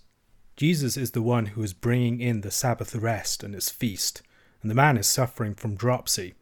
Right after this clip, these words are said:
a condition involving fluid retention and a dangerous thirst,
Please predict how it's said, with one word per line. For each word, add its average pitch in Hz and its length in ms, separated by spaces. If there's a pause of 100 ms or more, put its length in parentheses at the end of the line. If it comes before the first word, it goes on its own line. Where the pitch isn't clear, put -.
(120)
a 120 80
condition 120 500
involving 104 540
fluid 123 400
retention 107 640 (120)
and 113 140
a 107 60
dangerous 104 480
thirst, - 540